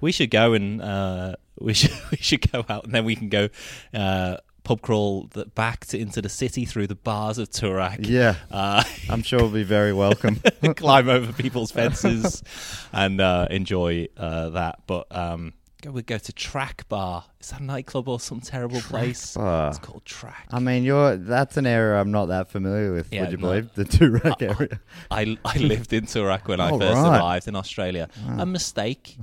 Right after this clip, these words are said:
Speaker 2: <laughs>
Speaker 1: It was, uh, accommodation provided by my employer. Well, f-, I still had to pay a lot of rent for it, but it was on Turak Road. It wasn't a s-, it wasn't a nice place to live, turns out.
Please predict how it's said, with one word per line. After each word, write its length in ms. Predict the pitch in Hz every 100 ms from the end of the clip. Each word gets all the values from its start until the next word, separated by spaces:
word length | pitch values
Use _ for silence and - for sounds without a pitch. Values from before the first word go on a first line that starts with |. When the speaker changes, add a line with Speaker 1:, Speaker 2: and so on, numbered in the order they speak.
| -
Speaker 2:
<laughs> 200 | 135 -
Speaker 1:
It 120 | 110 110
was, 240 | 107 -
uh, 280 | 104 98 -
accommodation 640 | 104 - 113 104 98 107
provided 540 | 95 98 87 92 90 -
by 160 | 98
my 180 | 95 87
employer. 520 | 87 - 92 82 87 - - - _ -
Well, 120 | 95
f-, 220 | - 147 -
I 120 | 104
still 240 | 92 - 87
had 140 | 82
to 60 | -
pay 280 | 95 78 76 -
a 80 | 82
lot 140 | -
of 80 | 78
rent 300 | 82 76 -
for 220 | 82 80
it, 100 | 76 - - _ _
but 120 | 78
it 20 |
was 100 | 92
on 120 | 98
Turak 360 | - 90 82 -
Road. 420 | 85 82 80 - _ _ _ _
It 60 | -
wasn't 260 | 101 95
a 20 | 87
s-, 140 | -
it 60 | 120
wasn't 320 | - 113 110
a 40 | 110
nice 220 | 107 -
place 260 | 117 104
to 60 | -
live, 200 | 131 -
turns 300 | - 117 101
out. 180 | 101